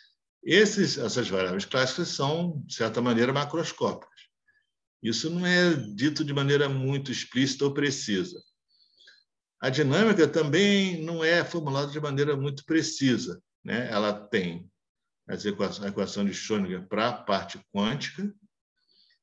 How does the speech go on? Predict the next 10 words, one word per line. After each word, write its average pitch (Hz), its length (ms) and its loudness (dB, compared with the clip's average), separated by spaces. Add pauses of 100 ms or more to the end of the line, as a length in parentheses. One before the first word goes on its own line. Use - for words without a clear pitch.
(140)
e, 240 460 2 (140)
é, 131 720 6
uma 143 500 -2 (300)
cer-, 143 260 2
mecânica 127 500 0
clássica 131 480 0
pra 170 160 -2
essa 170 220 -4
parte 170 400 -4
clássica. - 560 -2